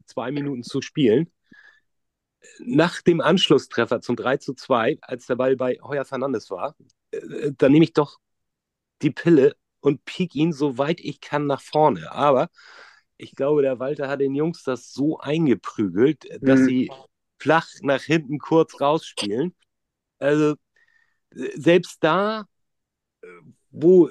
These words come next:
Speaker 1: es quasi nur noch um einen Angriff ging, wo du den Ball wirklich, wo, wo jeder Dorfverein die Pille nach vorne piekt, äh, um wenigstens noch den Punkt zu retten, ähm, spielt er hinten kurz raus. Also, äh, d-,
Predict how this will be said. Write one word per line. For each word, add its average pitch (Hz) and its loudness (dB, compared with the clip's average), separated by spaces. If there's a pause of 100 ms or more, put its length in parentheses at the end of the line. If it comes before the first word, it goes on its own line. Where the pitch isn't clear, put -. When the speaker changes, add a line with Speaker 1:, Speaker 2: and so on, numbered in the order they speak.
(100)
Speaker 1:
es - -2
quasi 165 2
nur 170 4
noch 165 0
um 156 -2
einen 180 0
Angriff 151 -4
ging, 143 -4 (200)
wo 139 -12
du 143 -2
den 147 0
Ball 147 0
wirklich, 139 2
wo, 139 -2
wo 143 0
jeder 156 2
Dorfverein 151 -2
die - -12
Pille 175 -2
nach 147 -4
vorne 147 -2
piekt, - -10 (100)
äh, 127 2
um 143 -4
wenigstens 139 -2
noch 131 0
den 135 2
Punkt 170 2
zu - -6
retten, 98 -2 (800)
ähm, 143 2 (100)
spielt - -4
er 156 2
hinten 147 -4
kurz - -2
raus. 110 -4
Also, 127 -2 (180)
äh, 127 6 (320)
d-, - -6